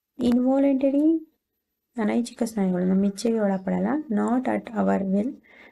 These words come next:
Contract comparatively slow but do not fatigue. ಇದು ಯಾವುದೇ ರೀತಿ ಫೆಟೀಗ್, ಆ, ಟೈಟ್ ಆಗೋದಿಲ್ಲ, ಆ, but ಇನ್‌ವಾಲಂಟರಿ, ನಮ್ಮ ನಿಯಂತ್ರಣದಲ್ಲಿ ಅನ್ನನಾಳಗಳಿರ್ಬೋದು. ಇದೆಲ್ಲ ನಮ್ಮ ನಿಯಂತ್ರಣದಲ್ಲಿಲ್ಲ. ಶ್ವಾಸಕೋಶದ ನಾಳಗಳು,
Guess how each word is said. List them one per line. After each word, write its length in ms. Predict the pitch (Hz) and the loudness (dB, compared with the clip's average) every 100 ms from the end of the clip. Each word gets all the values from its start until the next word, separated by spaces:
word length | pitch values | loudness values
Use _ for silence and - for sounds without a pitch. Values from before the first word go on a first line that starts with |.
| _ 226 | _ -2
Contract 520 | 226 233 269 285 - | -2 0 -2 -2 -4
comparatively 760 | 202 196 214 220 226 220 226 | -4 0 0 -2 -2 -4 -2
slow 480 | 240 - 202 190 196 | -4 -4 -2 0 0
but 200 | 196 180 | -4 -2
do 100 | 196 | -2
not 300 | 190 208 202 | -2 -2 -4
fatigue. 420 | 180 180 185 208 | -6 -6 -10 -8
ಇದು 100 | 208 | -4
ಯಾವುದೇ 240 | 202 202 226 | 0 0 -2
ರೀತಿ 220 | - 208 | -4 -10
ಫೆಟೀಗ್, 420 | - 208 202 180 | -4 -2 -2 -4
ಆ, 540 | - - - 214 202 190 185 180 - | -10 -16 -6 -2 0 0 0 -2 -4
ಟೈಟ್ 280 | 214 220 233 | -2 -2 0
ಆಗೋದಿಲ್ಲ, 400 | 214 202 196 208 302 - - - - - _ - | 0 0 0 -2 -4 -6 -20 -20 -20 -20 _ -6
ಆ, 140 | 208 | -4
but 460 | 190 214 220 330 269 | -2 -4 0 2 2
ಇನ್‌ವಾಲಂಟರಿ, 640 | 196 202 202 190 - - | 2 0 0 0 -2 -6
ನಮ್ಮ 260 | 202 202 202 | -2 0 2
ನಿಯಂತ್ರಣದಲ್ಲಿ 800 | 202 202 214 214 196 190 185 262 320 - 202 - | 2 0 -2 -4 -2 0 2 0 0 -2 -6 0
ಅನ್ನನಾಳಗಳಿರ್ಬೋದು. 1200 | 196 208 202 190 196 185 185 185 170 196 190 _ - | 2 2 2 2 4 2 2 -2 -4 -6 -8 _ -10
ಇದೆಲ್ಲ 200 | 214 220 226 | -4 0 0
ನಮ್ಮ 100 | 214 | 0
ನಿಯಂತ್ರಣದಲ್ಲಿಲ್ಲ. 840 | 214 214 214 208 196 185 175 185 180 - | 0 0 -2 0 0 0 -4 -8 -12 -8
ಶ್ವಾಸಕೋಶದ 580 | 214 202 220 214 208 196 | -6 -4 -4 -4 -4 -2
ನಾಳಗಳು, 600 | 185 175 170 175 185 | 0 0 0 -4 -6